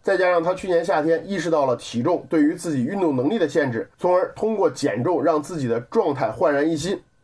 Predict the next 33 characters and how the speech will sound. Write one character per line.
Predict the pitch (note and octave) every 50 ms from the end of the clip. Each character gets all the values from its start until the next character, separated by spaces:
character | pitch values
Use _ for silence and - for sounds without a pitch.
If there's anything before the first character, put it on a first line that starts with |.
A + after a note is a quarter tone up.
| _ _ _ _
虽 | - C4 C4
然 | B3 G#3 G#3+ A3
再 | A3 B3+ A3+ F3+
次 | - - E3 D3
经 | C3 F3+ F#3+ F#3
历 | E3+ D3
了 | C3+ B2+
大 | C#3 C3 B2
伤， | B2+ C#3+ D3 - - -
但 | D#3+ D3 C#3 C3 B2+
如 | B2 D#3 A#3 C#4 D4 A#3+
果 | G3+ C#3 G2+ G2+
伤 | - - F#3 G3+ A3+ A#3
愈 | G#3 E3+
之 | E3 G3
后 | G#3+ A3+ F3 - - - - _ _
他 | - G#3+ G#3
能 | G3+ G#3 G#3+
继 | G#3 A#3 A3+ G3 D3+
续 | - E3+
把 | C#3 C#3+ C3+ D3 -
体 | - - - A#2+ A#2
重 | C3+ D3+ D3 C#3+
控 | - - F3+ D#3+
制 | D3
到 | C3+ A#2+ A2+
一 | A#2+ D3
个 | D#3+ F3 D#3
不 | C3 - - F#3
错 | G3+ - - B3+ F3
的 | C#3 B2+
水 | - E3 D3
准， | F3 E3+ C3